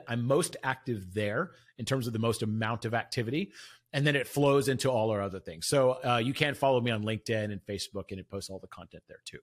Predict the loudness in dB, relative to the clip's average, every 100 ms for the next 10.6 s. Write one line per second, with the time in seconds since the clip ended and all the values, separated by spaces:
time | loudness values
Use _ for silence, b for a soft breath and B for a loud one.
0 | _ B B B B 0 2 4 4 4
1 | 4 2 2 0 0 -2 -2 0 2 2
2 | 0 0 0 -2 -2 -2 -4 -4 -6 B
3 | B 4 6 8 6 2 0 2 2 2
4 | 2 0 2 0 0 -4 -4 -4 -2 0
5 | 2 4 6 6 8 6 4 2 2 2
6 | 2 2 2 2 2 2 2 4 4 2
7 | 2 0 -4 -6 B B B -2 2 4
8 | 4 4 2 0 -2 -4 -2 -2 -4 -4
9 | -4 -4 -4 -4 -6 -8 -10 -12 -14 -16
10 | -14 -12 -6 0 0